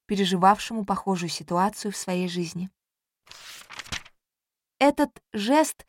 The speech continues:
только на поверхностном уровне кажется детской игрой, который как будто даже не соответствовал возрасту певицы,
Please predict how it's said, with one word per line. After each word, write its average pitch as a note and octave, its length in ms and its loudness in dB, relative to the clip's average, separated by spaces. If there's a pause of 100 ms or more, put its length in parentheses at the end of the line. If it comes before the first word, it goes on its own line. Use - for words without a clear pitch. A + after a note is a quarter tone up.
(200)
только C4+ 280 4
на B3+ 80 0
поверхностном A#3+ 800 4
уровне A#3 400 2
кажется A3 460 0
детской G#3+ 500 -2
игрой, G3+ 400 0 (180)
который G3+ 340 2
как G3+ 180 2
будто B3+ 300 0
даже A3+ 400 4
не A3+ 160 -2
соответствовал B3 880 2
возрасту G3 540 -2
певицы, G3+ 560 -4